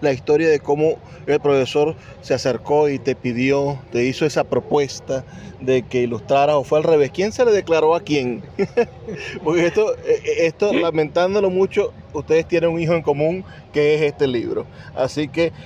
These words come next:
casi es como, como si fuese una historia de amor, pero es una historia libresca, es de amor por los libros. ¿Cómo fue que ustedes se consiguieron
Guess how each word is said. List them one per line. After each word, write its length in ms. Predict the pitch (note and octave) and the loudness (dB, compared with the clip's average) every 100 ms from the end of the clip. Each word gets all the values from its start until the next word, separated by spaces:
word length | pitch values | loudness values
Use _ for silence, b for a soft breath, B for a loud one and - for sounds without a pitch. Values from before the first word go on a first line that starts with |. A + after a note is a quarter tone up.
| B | B
casi 280 | - E3+ F3 | -2 -2 2
es 100 | A3 | 0
como, 480 | - G3 F3 E3 D3 | 2 0 2 2 0
como 180 | D#3 C#3 | -2 -2
si 140 | D#3+ | -4
fuese 300 | C3+ E3 G3 | 0 2 2
una 160 | F#3+ F#3+ | 2 2
historia 360 | - F3 E3 | 2 2 4
de 80 | E3+ | 4
amor, 400 | C#3 A#2+ A2 B2+ B2 | 4 0 -4 -6 -2
pero 240 | F3 G3 | 2 4
es 60 | F3+ | 4
una 160 | E3+ E3+ | 2 0
historia 260 | - D#3+ | 2 2
libresca, 460 | E3 D3 A3 - C3+ | 4 2 0 0 -2
es 80 | B2+ | 2
de 100 | C3+ | 2
amor 300 | B2 D#3+ F#3+ | 4 2 2
por 160 | E3+ | 0
los 160 | D3 C3+ | 0 0
libros. 320 | A3 E3 A#2 - B B | -2 0 -2 -6 B B
¿Cómo 220 | - C4+ C4 | 0 2 2
fue 320 | A#3+ G#3 G3+ B B | 2 0 -2 B B
que 80 | - | -4
ustedes 340 | D#3+ F3 F3+ | 0 2 2
se 100 | F3+ | 2
consiguieron 680 | F3 D#3+ - C#3 D3+ D#3 D#3+ | 0 0 0 2 2 2 -2